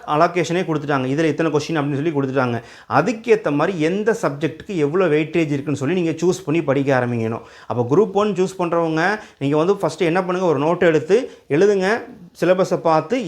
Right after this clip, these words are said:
எந்த சப்ஜெக்டில் எவ்வளோ கொஸ்டின் கேட்குறாங்கங்கிறத ஃபஸ்ட்டு எழுதுங்க. So, அதுக்கப்புறம் என்ன பண்ணுங்கன்னா, அந்த சப்ஜெக்டை நீங்க படிக்க ஆரம்பிங்க. அதுக்காக டெய்லியும் அந்த சப்ஜெக்டே வச்சு படிச்சுட்டு இருக்கக்கூடாது, ஆல்டர்னேட்டிவாக படிக்கணும். ஓகே, so, அது வந்து போக போக உங்களுக்கு தெரிய வரும்.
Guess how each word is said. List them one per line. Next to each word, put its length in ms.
எந்த 200
சப்ஜெக்டில் 540
எவ்வளோ 300
கொஸ்டின் 320
கேட்குறாங்கங்கிறத 760
ஃபஸ்ட்டு 340
எழுதுங்க. 320
So, 40
அதுக்கப்புறம் 500
என்ன 120
பண்ணுங்கன்னா, 420
அந்த 300
சப்ஜெக்டை 360
நீங்க 240
படிக்க 300
ஆரம்பிங்க. 280
அதுக்காக 240
டெய்லியும் 420
அந்த 180
சப்ஜெக்டே 300
வச்சு 180
படிச்சுட்டு 300
இருக்கக்கூடாது, 460
ஆல்டர்னேட்டிவாக 680
படிக்கணும். 380
ஓகே, 140
so, 60
அது 140
வந்து 200
போக 280
போக 200
உங்களுக்கு 320
தெரிய 240
வரும். 180